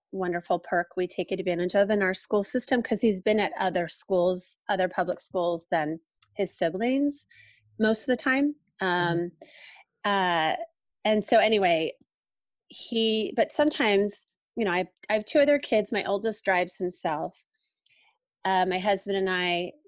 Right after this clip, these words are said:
Speaker 1: take turns taking our daughter to middle school, and, and mostly Chris does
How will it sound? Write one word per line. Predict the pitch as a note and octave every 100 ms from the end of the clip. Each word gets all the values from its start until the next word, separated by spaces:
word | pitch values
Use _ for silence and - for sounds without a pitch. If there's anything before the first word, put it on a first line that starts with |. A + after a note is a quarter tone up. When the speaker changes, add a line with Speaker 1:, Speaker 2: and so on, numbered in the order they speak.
| -
Speaker 1:
take | G3+ -
turns | - F#3+ F3+ F3
taking | - F#3+ E3 F#3 F3
our | D#3+ D#3+ -
daughter | G#3 F#3 F3+ F3
to | E3 D#3+ A#3+ - _
middle | A#3+ C#4 E4
school, | - G#3 F#3 F#3
and, | A3+ C4 -
and | C4 C#4
mostly | F4 - - F#3+ F3 - _
Chris | - G#3 -
does | F3+ F3